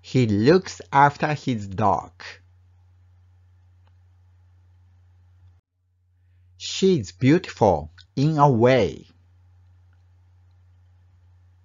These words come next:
It's kind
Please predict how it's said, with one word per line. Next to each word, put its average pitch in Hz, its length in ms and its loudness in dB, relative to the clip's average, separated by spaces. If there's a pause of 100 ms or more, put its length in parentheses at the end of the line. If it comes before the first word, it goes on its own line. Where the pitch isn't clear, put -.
(1500)
It's 127 220 -4
kind 175 560 0